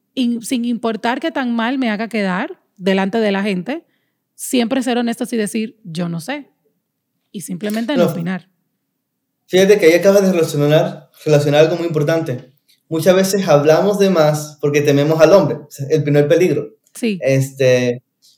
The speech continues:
Speaker 2: porque, a ver, cuando tú quieres agradar a los hombres, es muy fácil presentarte más virtuoso de lo que realmente eres o más inteligente de lo que realmente
Speaker 1: Claro.
Speaker 2: eres. Pero en las redes sociales eso es demasiado fácil, entonces es un peligro muy grande,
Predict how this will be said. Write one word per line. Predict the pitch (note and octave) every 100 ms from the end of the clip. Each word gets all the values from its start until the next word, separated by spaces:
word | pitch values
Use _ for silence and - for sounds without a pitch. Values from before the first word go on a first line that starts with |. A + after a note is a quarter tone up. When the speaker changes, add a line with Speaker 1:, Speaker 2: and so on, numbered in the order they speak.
| _
Speaker 2:
porque, | F#3 F#3 E3+ - _
a | D3+
ver, | D#3 C#3
cuando | D3+ D3+
tú | D3
quieres | G3+ G#3
agradar | F3 E3 F#3
a |
los | F3 E3
hombres, | E3 D3 D3
es | D3+ E3
muy | F#3
fácil | F3 E3 F3+ F#3 - _ _ _
presentarte | D#3 D3+ D3 D3+ E3
más | E3 E3 D#3
virtuoso | D#3 C3+ D#3 E3+ E3+
de | E3
lo | D#3
que | D3
realmente | C#3+ D3+ D3 D3+
eres | D3 D3+ D3 -
o |
más | C#3+ D#3
inteligente | D#3 C#3+ C3 C#3+ D3 D3+
de | C3+
lo |
que | C3
realmente | C3 C#3 -
Speaker 1:
Claro. | C3+ C3+
Speaker 2:
eres. | C#3 C#3 _ _ _ _ -
Pero | D#3+
en | F3+
las | D#3+
redes | D#3 E3
sociales | E3 D#3+ E3 E3
eso | E3+
es | F3
demasiado | D3 C#3 E3 E3+ C#3+
fácil, | D#3 D3+ - -
entonces | C#3 C3+ D#3+
es | D#3
un |
peligro | D3+ D3 D3+ D3+
muy | D3 D3+
grande, | D3 C3+ B2+